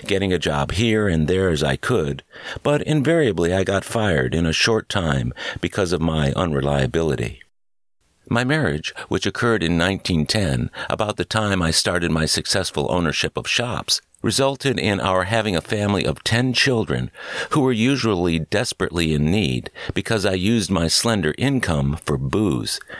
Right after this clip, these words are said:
instead of providing for them. I finally secured a job in a shop in a town of about four thousand five hundred people,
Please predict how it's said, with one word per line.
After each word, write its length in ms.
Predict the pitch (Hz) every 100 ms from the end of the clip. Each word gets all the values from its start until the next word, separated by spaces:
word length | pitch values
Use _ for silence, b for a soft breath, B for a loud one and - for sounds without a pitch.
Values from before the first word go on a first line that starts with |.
| B
instead 400 | - 85 - 85
of 100 | 73
providing 480 | - 76 80 85 69
for 140 | 64 62
them. 400 | 78 73 57 - _ _ _ _ _ _ B B B B B
I 120 | 127
finally 340 | 135 170 185 151
secured 480 | - - 120 123
a 60 | 95
job 420 | 80 95 92 76
in 80 | 78
a 80 | 80
shop 420 | - 98 76 73
in 100 | 80
a 60 | 80
town 360 | 104 90 87
of 100 | 76
about 340 | 80 87 82 -
four 200 | 101 87
thousand 380 | 85 80 87
five 260 | 80 80 71
hundred 260 | 80 85 -
people, 420 | 80 - 64